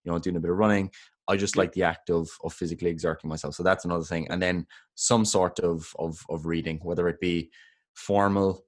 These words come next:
Speaker 1: you know, study for college, or whether it be reading for leisure, um, or formal learning outside of college.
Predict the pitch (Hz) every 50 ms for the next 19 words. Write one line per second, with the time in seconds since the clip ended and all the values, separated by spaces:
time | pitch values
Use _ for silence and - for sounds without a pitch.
0 | _ - 95 92 92 90 90 87 87 85 - - - - - - 101 98 95 95
1 | 95 95 92 - - - - 92 92 87 87 - - - 110 110 107 104 101 101
2 | 101 - - - 87 90 87 85 87 82 85 85 85 85 - - 85 85 82 82
3 | 80 - - 90 92 90 87 92 87 85 85 80 - - 82 82 87 95 98 98
4 | 98 101 98 95 92 - - - - - _ - - - 85 85 82 82 82 82
5 | 80 76 - - 85 87 85 82 82 76 - _ _ _ _ _ _ - - -
6 | 101 95 87 87 87 87 85 87 87 82 82 82 80 - - 87 87 82 - -
7 | 90 92 90 90 - - 98 92 92 90 87 - -